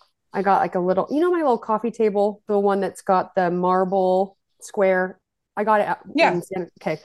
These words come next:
Speaker 2: Yeah.
Speaker 1: I just have it over in the corner by the window, and I've got books and stuff on there. And I was like, "Oh, I'll just clean that off and put 'em over there." And then I realized probably a little cold by the window.
Speaker 2: Yeah, I was gonna say,
Speaker 1: So
Speaker 2: probably not good to put 'em in the window.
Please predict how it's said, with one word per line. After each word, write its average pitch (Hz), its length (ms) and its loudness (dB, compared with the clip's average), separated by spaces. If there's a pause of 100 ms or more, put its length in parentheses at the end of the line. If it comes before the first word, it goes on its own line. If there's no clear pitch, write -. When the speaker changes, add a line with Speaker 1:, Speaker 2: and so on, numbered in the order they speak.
(240)
Speaker 2:
Yeah. 247 200 0
Speaker 1:
I 220 40 2
just 226 200 2
have 220 160 0
it 202 40 0
over 202 200 2
in 180 80 0
the 170 80 -2
corner 185 260 0
by 170 120 2
the 151 100 2
window, 160 360 2
and 160 120 2
I've 160 80 -4
got 156 160 -2 (100)
books 151 240 -4
and 170 140 -2
stuff 170 200 -4
on 180 120 -2
there. 190 160 0 (220)
And 196 60 0
I 190 40 4
was 185 80 0
like, 185 160 -4
"Oh, 220 160 2
I'll 175 100 0
just 170 200 -10
clean 220 180 0
that 185 100 0
off 175 160 0
and 175 100 -6
put 180 60 -4
'em 175 100 2
over 170 140 0
there." 175 240 4
And 160 140 2
then 170 80 2
I 165 80 2
realized 165 680 0 (1400)
probably 311 260 0
a 330 40 0
little 330 180 0
cold 370 520 0
by 165 120 -4
the 143 80 -6
window. 135 300 -8
Speaker 2:
Yeah, 208 160 2
I 180 80 2
was 180 140 -6
gonna 202 160 -2
say, 196 220 -2
Speaker 1:
So 302 80 0
Speaker 2:
probably 247 240 2
not 214 240 -2
good 208 140 -2
to 208 60 -2
put 214 140 -2
'em 190 80 2
in 175 60 0
the 170 60 0
window. 160 420 0